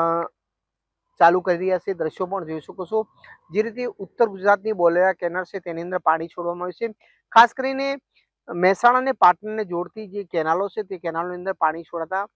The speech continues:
ખેડૂતો માટે મોટા સમાચાર કહી શકાય, કારણ કે નવા વર્ષની અંદર જ ખેડૂતોને પાણી મળતા ખેડૂતોનો જે શિયાળુ પાક છે તેને મોટો ફાયદો થશે.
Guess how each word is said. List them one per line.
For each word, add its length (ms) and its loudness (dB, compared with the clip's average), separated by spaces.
ખેડૂતો 360 0
માટે 340 -2
મોટા 300 -4
સમાચાર 480 -6
કહી 120 -12
શકાય, 240 -12
કારણ 220 -6
કે 180 -8
નવા 300 8
વર્ષની 460 -2
અંદર 360 -4
જ 120 -12
ખેડૂતોને 420 -2
પાણી 340 2
મળતા 360 -2
ખેડૂતોનો 600 -4
જે 280 -6
શિયાળુ 340 8
પાક 240 6
છે 160 -2
તેને 260 -6
મોટો 300 -4
ફાયદો 400 -6
થશે. 260 -8